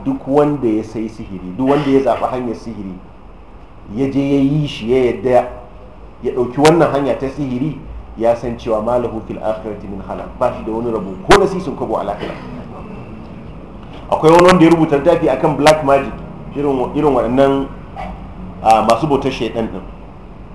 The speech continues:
Da yake cewa daga ciki, dukkan suna a ciki zama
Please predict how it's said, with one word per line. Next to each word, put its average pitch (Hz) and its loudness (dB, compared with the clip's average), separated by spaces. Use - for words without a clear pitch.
Da 131 0
yake 143 -2
cewa 143 6
daga 120 -2
ciki, - -12
dukkan 180 4
suna 170 2
a - 2
ciki 175 -2
zama 170 8